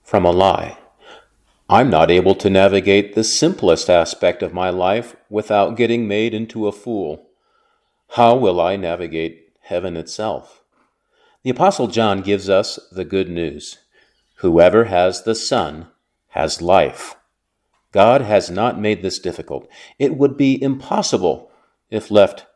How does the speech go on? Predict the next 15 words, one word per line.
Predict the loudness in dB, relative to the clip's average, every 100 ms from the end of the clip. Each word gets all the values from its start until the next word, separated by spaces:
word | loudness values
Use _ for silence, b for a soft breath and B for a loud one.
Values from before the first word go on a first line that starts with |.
| _
to | -8 0
us, | 0 0 -8 -18 _ _ _ _
but | -14 -12
he | -14
did | -8 -6 -6
not | -8 -12 -14 -16
leave | -16 -14
it | -16 _
to | -8
us. | -6 -6 -10 -18 b b b
He | -12 -12
gave | -4 2 2 2 -2
his | -8 -6
Son, | -6 -4 -6 -12 _ _
Jesus. | -12 -8 -8 -10 -14 -16 -20